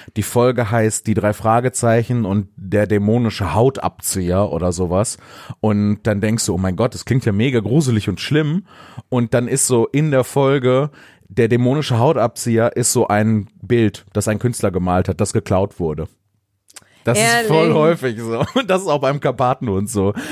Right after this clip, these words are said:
Speaker 1: Das, die erzählen kurz diese Legende und der Karpatenhund ist einfach so eine Skulptur aus Kristall.
Speaker 2: Hä, wie bescheuert.
Speaker 1: Ja, es, ich weiß nicht,
Speaker 2: Ist
Speaker 1: aber
Speaker 2: ja
Speaker 1: ich
Speaker 2: für
Speaker 1: find's
Speaker 2: Kinder,
Speaker 1: irgendwie
Speaker 2: ne?
Speaker 1: ein bisschen lustig. <laughs>
Speaker 2: Aber also, dann,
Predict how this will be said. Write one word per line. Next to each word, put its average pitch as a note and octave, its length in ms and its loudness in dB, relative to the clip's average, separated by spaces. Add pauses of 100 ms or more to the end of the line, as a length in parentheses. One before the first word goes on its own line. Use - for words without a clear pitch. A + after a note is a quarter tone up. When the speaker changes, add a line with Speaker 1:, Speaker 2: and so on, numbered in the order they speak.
(120)
Speaker 1:
Das, C3 280 -2
die B2 160 0
erzählen D#3 440 2
kurz C#3+ 280 -2
diese B2 200 0
Legende C3 440 2
und A#2+ 100 -4
der A2+ 100 0
Karpatenhund B2+ 640 0
ist A2+ 160 -4
einfach A2+ 360 -2
so G#2 140 -2
eine G2 220 2
Skulptur G#2+ 680 0
aus F2+ 180 -4
Kristall. F#2+ 500 -2 (1300)
Speaker 2:
Hä, G#3 220 -4
wie G3+ 120 -4
bescheuert. F3 1080 -4 (160)
Speaker 1:
Ja, A#2+ 360 2
es, - 240 -2
ich G#2 160 -4
weiß B2 280 0
nicht, - 140 0
Speaker 2:
Ist - 20 -4
Speaker 1:
aber B2 80 2
Speaker 2:
ja - 80 2
Speaker 1:
ich - 80 -8
Speaker 2:
für A3 80 -2
Speaker 1:
find's A3 260 -2
Speaker 2:
Kinder, G#3 160 -4
Speaker 1:
irgendwie C3 280 0
Speaker 2:
ne? B2 60 0
Speaker 1:
ein A#2+ 40 -4
bisschen A#2+ 340 0
lustig. B2 380 -2 (220)
<laughs> G3+ 200 -6
Speaker 2:
Aber F#3+ 380 -4
also, F3 420 -6 (260)
dann, G3 220 -2